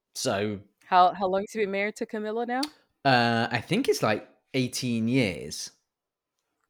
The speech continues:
Speaker 2: Oh, okay. So, yeah, at this point, there's not even,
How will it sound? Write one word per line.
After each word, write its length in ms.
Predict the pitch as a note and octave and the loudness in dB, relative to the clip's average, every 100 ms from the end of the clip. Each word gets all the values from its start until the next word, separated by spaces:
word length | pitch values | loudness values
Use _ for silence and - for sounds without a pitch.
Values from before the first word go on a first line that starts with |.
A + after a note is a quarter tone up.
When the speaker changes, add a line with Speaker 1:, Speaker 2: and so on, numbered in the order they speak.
| _ _ - | _ _ 8
Speaker 2:
Oh, 240 | A#3+ F3 - | 10 10 6
okay. 220 | A3 F#3 F#3+ | 2 4 6
So, 180 | F#3+ | 6
yeah, 220 | F3+ A3 F3+ | 6 12 12
at 100 | A3 | 12
this 180 | D#4 | 4
point, 240 | - F#3 E3 | 0 0 2
there's 180 | F3 F#3 | -2 -2
not 140 | G#3 | -2
even, 340 | G#3 D3+ C#3+ | -2 -2 -4